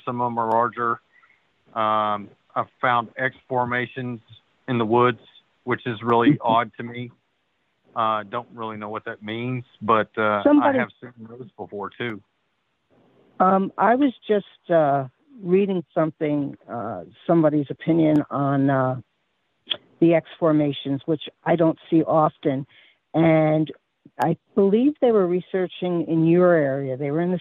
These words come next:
Speaker 2: South, and they said that the X's were, um, they found the X's as, uh, boundary markers for other Bigfoot groups. And whenever he was in an area that had groups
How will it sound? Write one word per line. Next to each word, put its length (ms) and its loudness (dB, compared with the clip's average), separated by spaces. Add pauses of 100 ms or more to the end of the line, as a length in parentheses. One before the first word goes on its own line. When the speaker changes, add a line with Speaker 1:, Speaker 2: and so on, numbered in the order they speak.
Speaker 2:
South, 380 2 (720)
and 380 4
they 120 0 (120)
said 260 0
that 300 0
the 200 -4
X's 680 -4 (100)
were, 720 2
um, 520 -4 (360)
they 180 2
found 260 2
the 140 0
X's 540 -2 (540)
as, 540 2 (600)
uh, 160 -8 (400)
boundary 440 2
markers 560 0 (140)
for 240 0
other 400 0 (280)
Bigfoot 420 -8
groups. 320 -8 (440)
And 280 -2
whenever 600 2
he 220 -4
was 180 0
in 160 0
an 120 2
area 460 2
that 240 -4
had 260 -4
groups 300 0